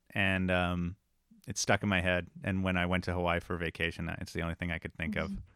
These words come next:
Speaker 2: Was Lava. I really liked that one. Um,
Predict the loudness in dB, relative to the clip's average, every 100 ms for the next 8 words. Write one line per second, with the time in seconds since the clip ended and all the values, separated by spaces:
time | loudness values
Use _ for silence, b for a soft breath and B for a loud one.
0 | B B B B B B B B B B
1 | B 2 2 6 8 10 10 8 8 6
2 | 4 2 4 6 4 4 0 0 0 -6
3 | -6 -8 2 6 6 6 4